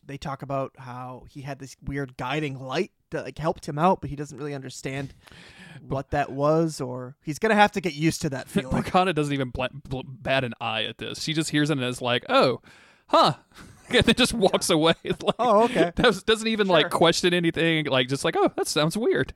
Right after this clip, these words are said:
Speaker 2: Okay, cool." <laughs> It's very funny to me.
Speaker 1: <laughs> Yeah.
Speaker 2: Um,
Speaker 1: How odd. All right, anyway.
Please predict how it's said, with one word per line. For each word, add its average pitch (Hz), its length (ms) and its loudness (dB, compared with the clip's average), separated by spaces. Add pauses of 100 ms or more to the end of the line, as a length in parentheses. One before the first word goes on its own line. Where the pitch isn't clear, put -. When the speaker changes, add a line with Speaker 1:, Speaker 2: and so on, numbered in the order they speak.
Speaker 2:
Okay, 202 340 2
cool." 220 340 -2
<laughs> 170 80 -2 (840)
It's - 200 -10
very 123 220 0
funny - 240 -8
to - 100 -16
me. - 240 -8
Speaker 1:
<laughs> 226 60 -14 (240)
Yeah. 131 220 0 (100)
Speaker 2:
Um, 113 60 -8
Speaker 1:
How 214 180 -4
odd. 214 340 -8
All 233 160 -6
right, 202 260 -6
anyway. 180 440 -12